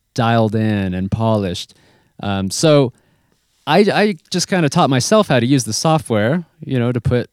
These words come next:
notation, first of all, which I was, you know, doing since I was in high school. And then, uh, you know, later learning how to organize things in, uh,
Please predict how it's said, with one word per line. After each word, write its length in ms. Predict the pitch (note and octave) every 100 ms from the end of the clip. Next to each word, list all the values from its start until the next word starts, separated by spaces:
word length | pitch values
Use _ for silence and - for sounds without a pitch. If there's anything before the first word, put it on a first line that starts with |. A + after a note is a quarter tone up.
| _ _ _ _ _
notation, 680 | B2+ C#3+ - D3 C#3 C#3 B2+
first 280 | B2+ C#3 -
of 100 | A#2
all, 320 | A2 A#2 C3+
which 180 | C3 B2+
I 80 | A#2
was, 340 | A2 G2 - _ -
you 100 | C3
know, 80 |
doing 260 | G#2+ B2 A2+
since 280 | - A2 A2
I 80 | G2+
was 120 | G2
in 100 | G2+
high 180 | G#2 G#2
school. 440 | - G2 G2 A#2 _ _ _ _ _ _ _
And 220 | B2+ C3+ D3
then, 240 | D3 C#3+
uh, 220 | C#3 C#3
you 160 | C#3+ D3
know, 80 | B2
later 280 | B2 A#2+
learning 280 | G#2+ A2+ G#2
how 100 | G#2+
to 220 | G2 F2 - _ _ -
organize 560 | B2+ B2+ G#2+ G#2 G2+
things 500 | - A2 G2+ G2+ - -
in, 280 | G2+ F#2+
uh, 320 | F#2+ F#2 F2+